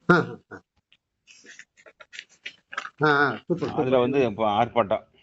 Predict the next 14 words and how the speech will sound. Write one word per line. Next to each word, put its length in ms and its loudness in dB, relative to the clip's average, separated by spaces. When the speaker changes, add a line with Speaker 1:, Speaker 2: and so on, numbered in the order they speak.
Speaker 1:
ஆ. 120 2
Speaker 2:
என்ன 200 -4
செய்யறது 500 -4
அப்படிங்கிற 280 -6
சம்பந்தமான 480 -6
ஒரு 160 -4
பெரிய 280 -4
போராட்டம் 440 -2
நடந்துட்டு 140 -8
இருக்கிறதா 680 -4
ஒரு 160 -14
செய்தி 260 -10
போட்டுருக்காங்க. 680 -16
Speaker 1:
தெரிவிச்சிருக்காங்க. 580 -6